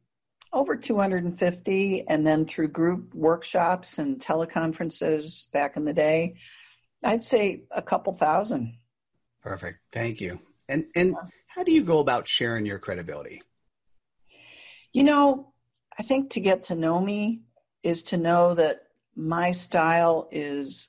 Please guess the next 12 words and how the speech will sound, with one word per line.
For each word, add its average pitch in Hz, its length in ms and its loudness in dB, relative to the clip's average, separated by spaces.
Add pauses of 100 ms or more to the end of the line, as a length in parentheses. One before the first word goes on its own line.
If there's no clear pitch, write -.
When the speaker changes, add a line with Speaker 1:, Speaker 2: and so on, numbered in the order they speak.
(120)
Speaker 1:
lovingly 180 540 0
firm. 139 680 -4 (580)
My 170 360 0
personal 202 540 -2
mission 175 440 2
in 185 100 2
the 185 100 0
world 185 520 2
is 151 160 -6
to - 120 -10
increase 165 800 -2 (120)
love 151 380 4